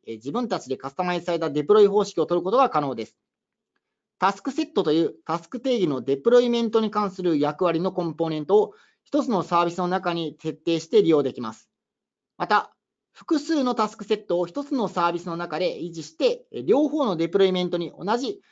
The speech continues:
ロードバランサーからトラフィックを分、えー、分散が可能でして、えー、このタスクセットに対してエーピーアイを実行していくことで、柔軟にデプロイメントの制御が可能となります。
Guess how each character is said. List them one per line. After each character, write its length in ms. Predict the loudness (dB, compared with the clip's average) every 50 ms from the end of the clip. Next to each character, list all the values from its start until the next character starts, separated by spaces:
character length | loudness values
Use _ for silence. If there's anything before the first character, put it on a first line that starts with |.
| _ _ _ _ 0
ロ 180 | 4 6 6
ー 40 | 6
ド 80 | 6 4
バ 80 | 4
ラ 140 | 4 4 2
ン 40 | 2
サ 160 | 0 -2 -2
ー 40 | 0
か 100 | 0 2
ら 140 | 2 2 0
ト 100 | 0 0
ラ 140 | 0 0 0
フ 60 | -2
ィ 40 | -10
ッ 40 | -14 _
ク 160 | -2 2 2
を 80 | 2
分、 220 | 2 0 -4 -8 -8
え 200 | -6 -4 -4 -4
ー、 40 | -4
分 160 | -4 -6 -6
散 140 | -8 -10 -10
が 80 | -10 -10
可 140 | -10 -10
能 160 | -10 -10 -10 -10
で 80 | -12
し 80 | -8 -4
て、 260 | -4 -4 -4 -4 _ _ _ _ _ _ _ _ _ _ _ -4
え 120 | -2 -2
ー、 40 | -2
こ 100 | 0 -2
の 100 | -2 0
タ 140 | 0 0 -2
ス 80 | -2
ク 80 | -6 -8
セ 120 | -6 -6
ッ 100 | -6 -4
ト 100 | -4 -6
に 80 | -4 -2
対 200 | 0 0 0 0
し 80 | -2 -2
て 300 | 0 2 2 2 0 -2
エ 140 | -2 -2 -2
ー 60 | -2
ピ 120 | -2 0 2
ー 80 | 4
ア 20 | 4
イ 40 | 4
を 20 |
実 200 | 2 -2 -6 -6
行 140 | -4 -4 -4
し 60 | -2
て 80 | -2 -4
い 60 | -2
く 20 |
こ 80 | -2 0
と 80 | 4
で、 240 | 4 4 4 2 0
柔 280 | -4 -2 0 2 2 2
軟 220 | 2 2 2 2
に 140 | 0 0 2
デ 100 | 4 4
プ 100 | 4 6
ロ 80 | 4 4
イ 60 | 4
メ 140 | 2 0 -2
ン 80 | -4
ト 60 | -4
の 100 | -4 -4
制 240 | -2 0 0 0 2
御 100 | 4 4
が 140 | 4 4 2
可 100 | 0 -2
能 140 | -2 -2 -4
と 100 | -4 -6
な 100 | -8 -6
り 80 | -8
ま 140 | -10 -10 -12
す。 180 | -16 -20 _